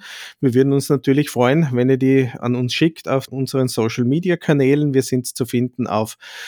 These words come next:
Facebook und auf Instagram unter sozialfuzzi punkt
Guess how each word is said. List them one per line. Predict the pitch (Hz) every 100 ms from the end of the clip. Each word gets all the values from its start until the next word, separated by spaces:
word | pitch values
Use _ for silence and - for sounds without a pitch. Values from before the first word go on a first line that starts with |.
| - -
Facebook | - - 139 175 - 156 151 -
und | - 135 127 -
auf | 117 113 -
Instagram | 147 202 - 160 143 139 147 147 -
unter | 135 131 - 123
sozialfuzzi | - 117 - 110 123 - 131 - 127
punkt | - 120 110